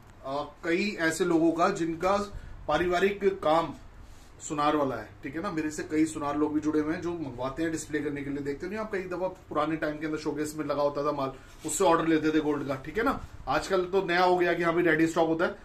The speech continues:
तो उस तरह के कई सुनार हैं जो मेरे से मंगवाते हैं इस तरह की चेनें और इनका फिर रियल का ऑर्डर लेते हैं। ये finishing आपको कहीं नहीं मिलेगी, Gold में भी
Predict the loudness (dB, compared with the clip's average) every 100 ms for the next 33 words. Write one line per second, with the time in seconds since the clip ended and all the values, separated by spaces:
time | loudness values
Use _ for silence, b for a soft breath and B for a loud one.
0 | B -4 2 2 4 4 4 2 2 2
1 | 2 0 0 0 -4 -4 -4 -4 -4 -6
2 | -6 -6 -6 -2 -2 -2 -2 -2 -2 -2
3 | -2 -2 -2 0 2 2 4 4 4 0
4 | -4 -6 -12 B B B 6 8 8 4
5 | 4 8 8 8 8 6 6 6 8 8
6 | 6 -6 0 0 0 0 2 4 2 4
7 | 4 4 2 4 6 8 6 4 2 2
8 | 2 2